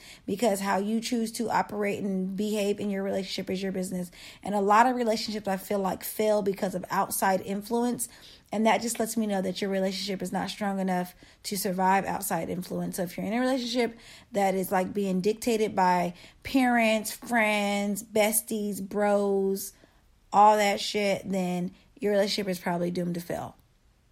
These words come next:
So there's my introduction, okay? Now, the reason why I feel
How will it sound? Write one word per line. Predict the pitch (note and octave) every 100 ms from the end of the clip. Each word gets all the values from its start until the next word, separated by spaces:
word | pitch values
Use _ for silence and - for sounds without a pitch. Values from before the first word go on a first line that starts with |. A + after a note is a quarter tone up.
| _ _ _ _ _ - -
So | - E3+
there's | F#3 A3 A#3
my | A#3 A3 G#3
introduction, | F#3+ F#3+ G3 F#3+ F3+ - F3+ F3+
okay? | F3+ G3+ A3+ B3+ - _ _ _ _ _
Now, | G#3+ G#3+ F#3 F3 - _ _ - _ _ _ _ _ -
the | G3 G#3+
reason | B3+ D4+ E4 D4+
why | A#3+ G#3+ F#3 F#3+ F#3+ G3+ _ -
I | G3 G#3 A3+
feel | A#3 - G#3 F#3+ F3+ F3+ F#3